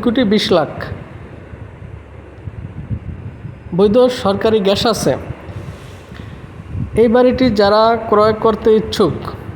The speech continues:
তারা স্ক্রিনে যে নাম্বার দেওয়া আছে, এই নাম্বারে আপনারা অনুগ্রহপূর্বক WhatsApp এবং ইমোতে মেসেজ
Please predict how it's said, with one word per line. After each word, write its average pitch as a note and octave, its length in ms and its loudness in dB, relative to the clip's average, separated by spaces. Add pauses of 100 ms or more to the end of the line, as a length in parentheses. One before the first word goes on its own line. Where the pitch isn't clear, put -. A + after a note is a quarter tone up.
(1080)
তারা G3+ 180 4 (160)
স্ক্রিনে A3 340 6 (100)
যে G#3+ 60 6 (100)
নাম্বার G3 320 4
দেওয়া A3 240 6
আছে, B3 160 2 (200)
এই A3 160 8
নাম্বারে G#3+ 340 4 (560)
আপনারা G#3+ 340 4
অনুগ্রহপূর্বক A3 640 4 (100)
WhatsApp G#3 420 2 (140)
এবং G3 120 4 (140)
ইমোতে A3+ 340 4 (2250)
মেসেজ G3 280 4